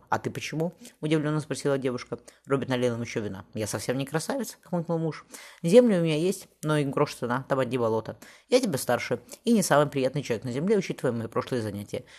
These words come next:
В тюрьме я думал, зачем я тебе? Ты ведь мне откажешь". Мэри поцеловала его в щёку. "Ерунда", мобился Роберт. "Я в таверне всё на тебя смотрела, глаз отвести не могла. Потом я вспомнил", Роберт устро-, <clears throat> устроил её удобнее, "что я уже видел твою грудь и решил,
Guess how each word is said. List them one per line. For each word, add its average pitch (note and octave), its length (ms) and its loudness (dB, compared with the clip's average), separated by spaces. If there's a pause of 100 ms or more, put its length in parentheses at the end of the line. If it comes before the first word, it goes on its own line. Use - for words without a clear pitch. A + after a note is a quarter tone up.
(160)
В - 60 -20
тюрьме A#3+ 240 4
я G#3+ 60 4
думал, E3 280 0
зачем G3 280 2
я D#3+ 80 2
тебе? F#2+ 300 -6
Ты - 120 -2
ведь F3+ 140 -4
мне F3+ 120 0
откажешь". E3 480 -2 (180)
Мэри B2+ 200 -2
поцеловала A#2 460 0
его A2+ 100 -4
в G#2+ 60 -10
щёку. - 320 -10
"Ерунда", A#2 580 -2
мобился G#2+ 540 -4
Роберт. G#2 320 -4 (320)
"Я G#3 120 4
в - 60 -10
таверне E3 360 4
всё C#3+ 160 -4
на C3+ 80 -4
тебя - 180 -6
смотрела, A2 400 -4
глаз B2 280 0
отвести G#2 280 -12
не A2 80 -6
могла. G2+ 320 -8 (400)
Потом C3 240 2
я G#2+ 80 0
вспомнил", G3+ 460 2 (120)
Роберт A#2 460 -2
устро-, A#2+ 420 -2 (160)
<clears throat> F3+ 200 0
устроил C#3 320 0
её C3 180 2
удобнее, G#2+ 420 -2 (640)
"что - 120 0
я D3 120 6
уже F#3 140 6
видел D3 220 2
твою D#3 200 2
грудь A#2 280 -6 (360)
и C4+ 120 2
решил, C#3+ 380 2